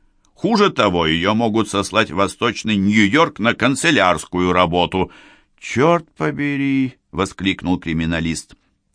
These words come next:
Возбуждённый Селито прошёлся по комнате, переступая через кабели и рассеянно поглядывая на белые доски с делом кудесника. Когда, наконец, он опустился в кресло, оно застонало под ним.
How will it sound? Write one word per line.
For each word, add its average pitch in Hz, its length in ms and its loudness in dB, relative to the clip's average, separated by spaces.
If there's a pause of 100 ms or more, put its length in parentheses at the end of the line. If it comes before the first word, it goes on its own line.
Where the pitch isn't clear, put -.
(320)
Возбуждённый 175 760 0
Селито 135 540 -2
прошёлся 113 600 -2
по 76 160 -4
комнате, 95 500 -2
переступая 78 800 -4
через 69 360 -6
кабели 78 580 -6 (400)
и 98 120 0
рассеянно 101 680 0
поглядывая 87 800 -2
на 82 140 -2
белые 80 460 -2
доски 82 420 -4
с 71 60 -8
делом 78 400 -4
кудесника. 71 760 -6 (600)
Когда, 165 320 0
наконец, 151 520 0
он 123 140 -2
опустился 113 640 -2
в 104 60 -6
кресло, 123 500 -2
оно 107 220 0
застонало 92 880 0
под 87 300 -6
ним. 90 380 -2